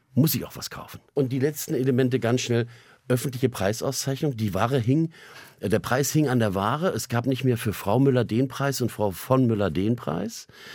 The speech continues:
Das Ganze mit einer hohen Transparenz. Früher hatte man so Geheimmarkierungen an der Ware,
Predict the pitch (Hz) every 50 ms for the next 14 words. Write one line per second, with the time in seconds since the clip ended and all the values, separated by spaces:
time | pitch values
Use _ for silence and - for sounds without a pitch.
0 | - - - - - - - - - 117 - - 120 127 131 - 127 117 113 101
1 | 104 107 95 117 139 139 127 - - 120 117 - - - 113 98 87 95 123 156
2 | 208 214 - - - - 117 110 98 98 101 95 92 80 85 - - - 71 85
3 | 110 131 127 117 110 - - - 117 110 101 113 110 78 90 98 98 95 85 92
4 | 95 98 98 95 104 110